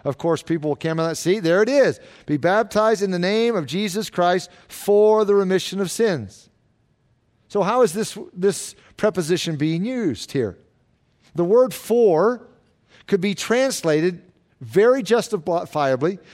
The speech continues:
"because of." Be, "Let everyone be baptized in the name of Jesus Christ because of the remission of sins." You say,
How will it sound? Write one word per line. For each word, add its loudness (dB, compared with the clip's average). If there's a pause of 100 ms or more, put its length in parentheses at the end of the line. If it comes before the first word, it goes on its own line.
(120)
"because 0
of." 0 (300)
Be, 0 (200)
"Let 2
everyone 0
be -2
baptized 0
in -4
the -2
name -2
of -4
Jesus -6
Christ -2 (180)
because 0
of 2
the 0
remission -2
of -4
sins." -2
You -6
say, -2